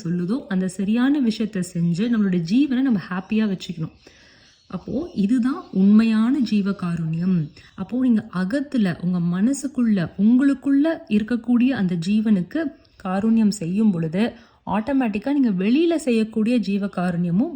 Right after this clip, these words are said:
முழுமையடையும். In fact, வெளியில ஏன் நம்ம ஜீவகாருண்யம், ஜீவகாருண்யம் சொல்றோம்னா, வெளியில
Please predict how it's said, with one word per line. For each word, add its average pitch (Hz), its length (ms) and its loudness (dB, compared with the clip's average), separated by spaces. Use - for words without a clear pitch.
முழுமையடையும். 175 720 2
In 214 200 2
fact, 240 200 -4
வெளியில 302 400 2
ஏன் 247 160 2
நம்ம 262 160 4
ஜீவகாருண்யம், 208 840 2
ஜீவகாருண்யம் 202 720 0
சொல்றோம்னா, 180 580 -4
வெளியில 294 500 0